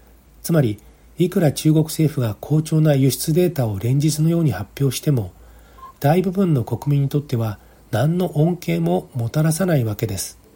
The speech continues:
その代わり、国民は所得税の増税や給料の減給、あるいはリストラといった待遇の悪化に直面しているのです。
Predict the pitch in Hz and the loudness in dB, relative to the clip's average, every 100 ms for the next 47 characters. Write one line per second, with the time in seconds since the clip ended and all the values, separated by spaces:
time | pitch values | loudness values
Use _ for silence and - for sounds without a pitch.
0 | - - - - - - - - 170 185 | -20 -20 -20 -20 -20 -20 -20 -4 0 2
1 | 185 175 165 160 - - - - 131 127 | 2 2 2 -2 -10 -16 -6 -2 2 2
2 | 127 120 - - - - - - 107 131 | 2 0 -6 -20 -20 -20 -10 -6 -2 0
3 | 131 117 101 90 90 113 113 104 104 98 | 0 0 0 -4 -2 0 2 0 -2 -4
4 | - _ _ - 117 107 - - - - | -14 _ _ -4 -4 -4 -10 -20 -20 -10
5 | - 143 127 101 90 110 120 131 139 127 | 2 4 4 0 -2 0 0 0 -2 -2
6 | - _ - - 123 139 123 107 110 - | -6 _ -20 -4 0 2 2 0 -6 -12
7 | - - 120 - 160 151 139 - - 147 | -20 -2 -2 0 4 4 2 -4 -2 0
8 | 139 143 - 139 143 147 143 127 - 143 | 0 -2 -2 0 0 2 2 0 -2 0
9 | 143 147 - - 123 120 - 120 117 98 | 0 -2 -8 -4 -2 -2 -2 -2 -2 -4
10 | 90 - - | -8 -10 -12